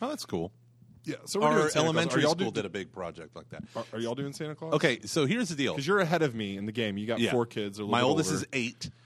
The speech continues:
Speaker 1: It is impossible to avoid Santa Claus. And you don't wanna be, listen, you don't want your kids to be that kid that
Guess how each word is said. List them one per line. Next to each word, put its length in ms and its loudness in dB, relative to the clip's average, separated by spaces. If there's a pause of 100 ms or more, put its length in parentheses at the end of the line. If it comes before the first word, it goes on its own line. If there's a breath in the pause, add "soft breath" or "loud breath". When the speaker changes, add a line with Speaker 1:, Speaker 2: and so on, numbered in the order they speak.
(360 soft breath)
Speaker 1:
It 120 2
is 120 -2 (440)
impossible 720 -2
to 180 0
avoid 440 -2
Santa 320 -8
Claus. 480 -12 (340 loud breath)
And 140 2
you 160 6
don't 160 0
wanna 200 2
be, 200 -2
listen, 320 -2
you 120 2
don't 220 0
want 260 0
your 140 -2
kids 440 -6
to 80 -8
be 160 -2
that 320 0
kid 300 -6
that 160 -4